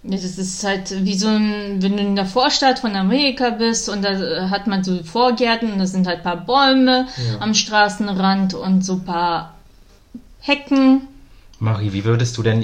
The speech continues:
Speaker 3: ihr Blick deuten? Wie sie
Speaker 1: Abgefuckt.
Speaker 3: guckt? Abgefuckt.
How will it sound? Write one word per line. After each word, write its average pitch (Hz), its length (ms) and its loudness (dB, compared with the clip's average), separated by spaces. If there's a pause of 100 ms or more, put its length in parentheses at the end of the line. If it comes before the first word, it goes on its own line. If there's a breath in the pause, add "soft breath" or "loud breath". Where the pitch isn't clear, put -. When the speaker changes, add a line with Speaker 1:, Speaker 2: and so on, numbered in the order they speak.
Speaker 3:
ihr 107 280 0
Blick 117 520 -6 (300)
deuten? 92 680 -4 (680)
Wie - 60 -8
sie 208 60 -4
Speaker 1:
Abgefuckt. 202 320 -4
Speaker 3:
guckt? - 280 -12 (240)
Abgefuckt. 95 640 -8